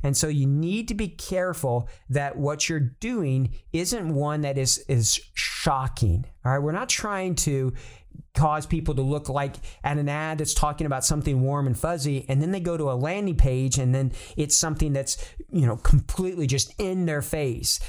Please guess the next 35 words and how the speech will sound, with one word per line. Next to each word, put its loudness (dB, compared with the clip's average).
That's 0
not 0
what 0
we're 0
wanting 2
to 2
do. 4
We're 0
not -2
wanting -2
to 0
do 0
something 0
that -2
is 0
shocking, -2
that, -2
that 0
gives 0
this 0
idea 2
that, 0
that 2
m-, 2
it 0
sensationalizes 0
something. 2
We 4
don't 0
wanna -2
say 2
something 0
that's -2
negative 2
or, 2